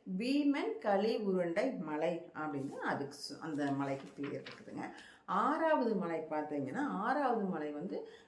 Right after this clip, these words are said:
ஏற்றத்தோடையும் இறக்கத்தோடையுமே இருக்கக்கூடிய மலை. கொஞ்சம் எப்படி இருக்கும்? கொஞ்சம் ஏறுற மாதிரி இருக்கும், அப்புறம் கொஞ்சம், அஹ், அஹ், நல்லா நடக்கிற மாதிரி இருக்கும், கொஞ்சம் ஒரு மாதிரி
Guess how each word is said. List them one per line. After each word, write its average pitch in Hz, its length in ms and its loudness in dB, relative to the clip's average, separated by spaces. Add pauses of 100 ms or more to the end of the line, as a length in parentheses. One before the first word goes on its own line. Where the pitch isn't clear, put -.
(100)
ஏற்றத்தோடையும் 247 1300 0
இறக்கத்தோடையுமே 190 1160 -2
இருக்கக்கூடிய 190 800 -2
மலை. 135 280 -4 (1600)
கொஞ்சம் 254 560 0 (480)
எப்படி 247 240 4
இருக்கும்? 247 640 2
கொஞ்சம் 247 300 4
ஏறுற 208 340 4
மாதிரி 190 220 2
இருக்கும், - 280 -2
அப்புறம் 247 280 2
கொஞ்சம், 233 360 2
அஹ், 190 360 0 (260)
அஹ், 196 360 2
நல்லா 220 280 6
நடக்கிற 180 360 0
மாதிரி 165 200 0
இருக்கும், 381 300 -4
கொஞ்சம் 208 320 4
ஒரு 180 80 4
மாதிரி 180 400 2